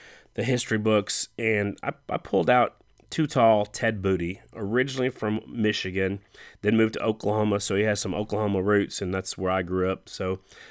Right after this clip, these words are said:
I wanted to talk a little bit about Too Tall Ted Booty. In nineteen seventy-six, he won his first national at Pontiac, Michigan, at a short track on a Bultaco.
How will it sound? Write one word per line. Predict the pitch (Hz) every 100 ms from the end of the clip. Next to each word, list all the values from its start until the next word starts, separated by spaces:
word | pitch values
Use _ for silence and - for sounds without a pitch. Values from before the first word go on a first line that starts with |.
| -
I | 95
wanted | 107 95
to | -
talk | 101 95
a |
little | 98 110 120
bit | 113
about | 104 101 - _ -
Too | 135
Tall | 127 107 101
Ted | - 101 101
Booty. | 98 95 98 - _ _ _ _ -
In | 110
nineteen | 123 123 135 127
seventy-six, | - 127 120 127 123
he | 143
won | 135 131 117
his | 117 104
first | - 127 151 -
national | 113 107 - 113 73
at | 104 -
Pontiac, | 135 151 160 -
Michigan, | 107 123 170 113 104 101
at | 78 95
a |
short | - 127 113 -
track | 123 120 -
on | 104
a | 90
Bultaco. | 90 90 - 120 120 113 107 110